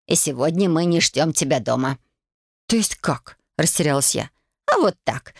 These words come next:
Вы не глупые подростки, чтобы совокупляться в попыхах". "Ба!" "Останься у него на ночь".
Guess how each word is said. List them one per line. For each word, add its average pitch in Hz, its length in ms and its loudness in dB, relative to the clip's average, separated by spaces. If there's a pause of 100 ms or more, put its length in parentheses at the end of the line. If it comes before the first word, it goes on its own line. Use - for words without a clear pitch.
(140)
Вы 180 140 2
не 196 160 2
глупые 180 360 2
подростки, 175 540 -2
чтобы 156 280 0
совокупляться 165 680 0
в - 20 -14
попыхах". - 560 -2 (320)
"Ба!" 160 500 0 (680)
"Останься 165 680 0
у - 20 -4
него 180 260 0
на 151 200 2
ночь". - 340 -2